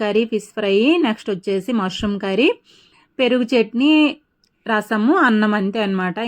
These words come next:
ఇంకేమీ లేదు. ఇవే వంటలు అయితే చేశాను. అయినా సరే వాళ్ళు ఏమీ తినలేదండి, అన్నీ కొంచెం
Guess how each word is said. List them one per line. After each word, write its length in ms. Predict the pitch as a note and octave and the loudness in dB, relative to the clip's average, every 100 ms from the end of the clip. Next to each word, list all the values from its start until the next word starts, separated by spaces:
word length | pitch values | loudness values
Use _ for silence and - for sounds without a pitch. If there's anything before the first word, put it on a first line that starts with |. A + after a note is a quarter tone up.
| G#3 | -6
ఇంకేమీ 420 | F#3 F#3+ F#3 G3 F#3 | -6 -6 -6 -6 -4
లేదు. 180 | F3+ G#3 | -4 -4
ఇవే 120 | G3 G3 | -4 -6
వంటలు 260 | F3+ F3 F#3+ | -6 -8 -10
అయితే 140 | F#3 F#3+ - | -10 -12 -12
చేశాను. 440 | F3 F3 F3 F#3+ E4 - _ _ _ - | -12 -10 -10 -8 -8 -10 _ _ _ -8
అయినా 180 | A#3+ A#3+ A#3+ | -4 -2 -2
సరే 140 | A#3+ B3 | -2 0
వాళ్ళు 160 | A3 G3+ G#3 | 2 4 4
ఏమీ 160 | A#3 B3 A#3 | 4 0 -2
తినలేదండి, 600 | G#3 G3 G3 F#3 F#3 A#3+ B3 | -4 -4 -2 -4 -2 -2 -2
అన్నీ 220 | G3 G3 A3 | -2 -4 -4
కొంచెం 280 | G3+ G#3 | -8 -2